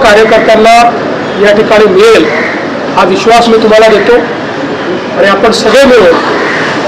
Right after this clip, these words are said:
औसा तालुका असेल, लातूर जिल्हा असेल किंवा आपला महाराष्ट्र असेल, याच्या विकासाकरता जे कार्य आपण हातामध्ये घेतलेलं आहे, ते कार्य अधिक चांगल्या पद्धतीने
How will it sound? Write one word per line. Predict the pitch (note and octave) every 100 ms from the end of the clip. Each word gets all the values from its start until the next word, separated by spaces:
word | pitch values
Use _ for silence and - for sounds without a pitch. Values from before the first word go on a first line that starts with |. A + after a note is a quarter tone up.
| D#3 - - - - - -
औसा | - - A3
तालुका | A3 G#3+ A3 A#3 A3+
असेल, | A3 A#3 A3+ G#3+
लातूर | F#3 G3+ F3+
जिल्हा | F3+ G3 A3+
असेल | A3 A#3 A#3 A3+ - - - - - - -
किंवा | A#3 C4+
आपला | D4 C#4+
महाराष्ट्र | B3 A#3+ B3+ B3+
असेल, | B3 A3 G#3 D#3 B2 - - - - - - - F3
याच्या | G3+ A#3 C#4+ B3
विकासाकरता | - B3+ B3+ B3 A3+ A3+ A#3+ B3+ B3+ - - - - - - - -
जे | A3+ A3+
कार्य | A3+ B3+
आपण | C4+ B3+
हातामध्ये | A#3 A3 A3+ A3+ A3+
घेतलेलं | G3 G#3+ G#3+ G#3
आहे, | - G#3 D#3+ - - - - - - -
ते | A3
कार्य | A3 G#3 A#3+ B3
अधिक | C#4 D4
चांगल्या | - A3 A#3+
पद्धतीने | A#3+ A3 A3 A3+